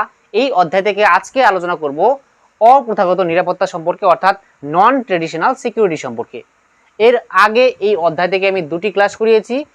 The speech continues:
একটা ক্লাসে করিয়েছিলাম নিরাপত্তা সম্পর্কে, তারপরে ক্লাসে করিয়েছিলাম প্রথাগত নিরাপত্তা সম্পর্কে। দেখো, নিরাপত্তাকে টোটাল দুটি ভাগে ভাগ করা যায়, একটা প্রথাগত নিরাপত্তা, একটা অপ্রথাগত নিরাপত্তা। একটা ট্র্যাডিশনাল সিকিউরিটি, একটা নন ট্র্যাডিশনাল সিকিউরিটি।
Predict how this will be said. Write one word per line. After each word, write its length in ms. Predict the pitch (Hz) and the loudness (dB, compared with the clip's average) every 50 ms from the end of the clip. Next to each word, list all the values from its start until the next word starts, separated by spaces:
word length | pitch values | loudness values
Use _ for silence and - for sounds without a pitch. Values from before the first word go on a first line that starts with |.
| _ _ _ | _ _ _
একটা 300 | - 165 170 - - 202 180 | -4 -4 -4 -2 -2 -4 0
ক্লাসে 260 | 180 190 180 - 196 | 0 0 -2 -2 -6
করিয়েছিলাম 480 | 180 185 185 185 185 180 - 190 190 185 175 147 | -6 -2 0 0 0 0 0 0 0 0 0 -2
নিরাপত্তা 400 | 151 165 185 175 196 190 - 175 | -2 -2 -2 -2 -2 -4 -4 -6
সম্পর্কে, 360 | 175 190 180 196 190 202 254 269 269 _ _ _ - | -6 -4 -6 -6 -4 -2 -4 -4 -4 _ _ _ -4
তারপরে 380 | 165 160 160 - 185 185 208 208 | -2 -2 -2 0 0 2 2 2
ক্লাসে 220 | 190 190 170 - 165 | -2 -4 -6 -8 -10
করিয়েছিলাম 440 | - 165 160 156 - 185 208 254 277 277 _ _ _ _ _ _ _ _ _ _ _ _ _ - | -12 -10 -10 -8 -4 0 0 0 0 -2 _ _ _ _ _ _ _ _ _ _ _ _ _ -4
প্রথাগত 340 | 240 233 269 262 233 226 202 | -2 0 2 2 2 2 0
নিরাপত্তা 400 | 202 185 165 151 143 135 135 135 - | 0 0 0 0 -2 -2 -6 -8 -14
সম্পর্কে। 260 | 131 117 117 110 113 135 | -12 -14 -14 -10 -4 -2
দেখো, 240 | 208 226 220 190 202 254 _ _ _ _ _ _ _ - | -2 0 2 0 0 0 _ _ _ _ _ _ _ -12
নিরাপত্তাকে 640 | 143 147 165 190 214 220 202 214 214 - 220 214 - 247 208 | -8 -2 0 2 2 2 2 0 0 0 -2 -2 -2 -6 -6
টোটাল 200 | 190 180 190 185 | -4 -4 -4 -4
দুটি 200 | 170 160 170 170 170 | -2 -4 -6 -4 -4
ভাগে 160 | 160 156 165 | -4 -4 -2
ভাগ 140 | 156 147 - - | -4 -4 -2 0
করা 120 | 185 180 | -2 0
যায়, 140 | 175 208 208 165 | 2 2 0 0
একটা 120 | - - 208 | -2 -4 -6
প্রথাগত 360 | - - 151 156 156 170 175 180 | -6 -6 -8 -6 -4 -4 -4 -2
নিরাপত্তা, 400 | 185 202 208 202 214 202 - 254 | 0 0 0 -2 -2 -2 0 -2
একটা 180 | 208 175 - - - _ _ - | -2 0 -2 -4 -4 _ _ 0
অপ্রথাগত 500 | 202 233 240 226 202 160 160 135 147 196 | 2 2 2 2 -2 -6 -4 -4 -4 -4
নিরাপত্তা। 460 | 214 202 156 123 127 120 - 123 110 - _ _ _ _ _ - 147 | -2 -2 -2 -2 -4 -12 -12 -14 -14 -16 _ _ _ _ _ -12 -10
একটা 140 | 135 - 165 | -4 -4 -4
ট্র্যাডিশনাল 540 | 151 - - 170 160 175 185 202 208 220 226 202 | -4 -2 -4 -4 -4 -4 -4 -2 0 0 0 0
সিকিউরিটি, 420 | - 233 208 233 240 247 220 262 240 180 | -2 -4 0 0 0 0 2 0 0 0
একটা 180 | - - 247 302 330 - _ _ _ _ - 131 | 0 2 0 0 0 -2 _ _ _ _ -18 -12
নন 320 | 135 139 165 196 247 285 285 240 | -4 0 2 2 2 2 0 -2
ট্র্যাডিশনাল 480 | - 185 175 160 151 156 160 208 262 233 | -4 -4 -4 -4 -6 -4 -2 -2 -2 -2
সিকিউরিটি। 480 | - 226 170 160 147 135 117 - 123 | -4 -4 -2 -2 -2 -2 -4 -8 -14